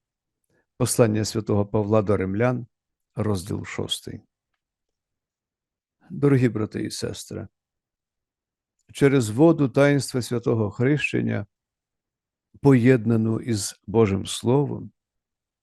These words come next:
ми стаємо причетними до розп'яття Божого Сина. Пам'ятаймо про це щоразу,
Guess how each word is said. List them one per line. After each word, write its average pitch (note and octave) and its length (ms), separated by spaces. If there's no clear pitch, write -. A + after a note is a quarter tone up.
ми C3 160
стаємо C3 500
причетними A#2+ 800
до A2+ 140
розп'яття G#2+ 800
Божого G2 500
Сина. - 560
Пам'ятаймо A#2+ 640
про A2+ 180
це A#2 180
щоразу, A2+ 800